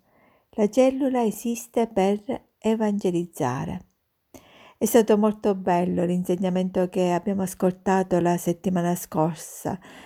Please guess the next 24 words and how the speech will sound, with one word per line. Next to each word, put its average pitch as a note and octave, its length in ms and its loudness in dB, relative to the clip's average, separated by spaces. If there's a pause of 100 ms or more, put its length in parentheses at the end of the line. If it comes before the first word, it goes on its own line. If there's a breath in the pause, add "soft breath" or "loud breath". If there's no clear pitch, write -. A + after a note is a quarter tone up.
(160 loud breath)
dal F#3 160 2
nostro F3 460 0
vescovo. F3+ 720 -2 (840 soft breath)
Che A3+ 160 0
cosa G#3+ 320 2
ci G#3+ 200 -6
diceva D#3+ 640 0
lui? E3+ 440 0
Ci - 140 -2
esortava A#3+ 680 0
a A#3 40 2
diventare G#3 760 0
pescatori G#3+ 920 -2
di F#3+ 160 -2
uomini. F3 800 -6 (600 soft breath)
Lui C4 160 2
ci A#3 120 2
diceva G3+ 500 4
che F#3 280 2
saremo G3+ 480 0
pescatori G3+ 1080 0 (460)
con F#3 520 2
gesti G#3 580 -2
piccoli F3 840 -2